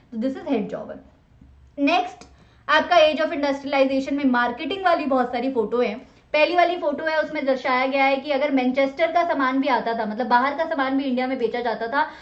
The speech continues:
तो उसमें भगवानों की image यूज की जाती थी ताकि लोगों को लगे कि, अ, credible चीज है, मतलब कि इस पे विश्वास किया जा सकता है। यहाँ पे भी भगवान यूज किए हुए हैं, यहाँ पे राजा रंजीत, महाराजा रंजीत सिंह यूज किए हुए हैं।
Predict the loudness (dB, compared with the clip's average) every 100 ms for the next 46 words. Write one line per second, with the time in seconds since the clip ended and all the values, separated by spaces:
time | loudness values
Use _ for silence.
0 | -10 -8 -4 -2 0 2 2 0 -4 -2
1 | -2 -2 -2 -2 -2 -2 -2 -2 -4 -8
2 | -6 -4 -4 0 0 2 2 2 0 -2
3 | -4 -6 -10 -20 _ -8 -4 2 4 4
4 | 2 0 -2 -6 -12 -4 2 2 2 0
5 | -2 -2 -2 -2 -2 -4 -6 -6 -6 -4
6 | -4 -2 -2 -2 0 0 0 -4 -8 -12
7 | -12 -12 -18 -12 0 0 2 -2 -2 -2
8 | 0 0 0 -2 -2 -4 -4 -2 0 0
9 | -2 0 0 2 2 2 2 0 -2 -2
10 | -2 -4 -4 0 4 4 4 2 0 -2
11 | -4 -4 0 0 0 -4 -4 -4 -4 -10